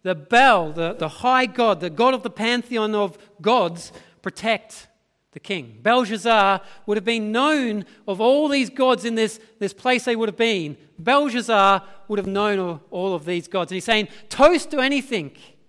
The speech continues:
but the God of Israel, the God of Jerusalem." And in this moment, something extraordinary happens.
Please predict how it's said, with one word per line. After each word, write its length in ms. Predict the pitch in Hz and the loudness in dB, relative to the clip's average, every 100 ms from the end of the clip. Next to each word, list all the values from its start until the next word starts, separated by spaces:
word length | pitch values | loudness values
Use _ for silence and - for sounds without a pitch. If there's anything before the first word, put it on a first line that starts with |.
| _ _ _ _ _ _ _ _ _ _ _ _ | _ _ _ _ _ _ _ _ _ _ _ _
but 120 | - | -18
the 60 | 156 | -10
God 200 | 175 160 | -8 -8
of 80 | 143 | -8
Israel, 380 | 131 127 107 _ _ _ _ _ _ _ _ _ - | -12 -14 -16 _ _ _ _ _ _ _ _ _ -20
the 60 | - | -12
God 140 | 160 | -10
of 120 | 143 127 | -10 -14
Jerusalem." 580 | 143 143 139 131 110 110 _ _ _ _ _ _ _ _ _ _ _ _ _ _ _ _ _ _ _ - | -16 -14 -14 -18 -20 -20 _ _ _ _ _ _ _ _ _ _ _ _ _ _ _ _ _ _ _ -8
And 120 | 185 | -4
in 140 | 254 | -2
this 320 | 269 226 196 - _ - | 0 0 -2 -10 _ -10
moment, 840 | 170 202 254 285 214 139 - - _ _ _ _ _ _ _ _ _ _ _ _ - | -2 2 4 2 0 -4 -12 -20 _ _ _ _ _ _ _ _ _ _ _ _ -10
something 520 | - 233 202 196 180 - _ _ - | -6 -4 -4 -8 -8 -16 _ _ -20
extraordinary 720 | 185 - - 202 220 185 160 | -16 -14 -8 -4 -4 -6 -8
happens. 720 | 151 160 156 113 107 - _ | -6 -8 -10 -20 -20 -20 _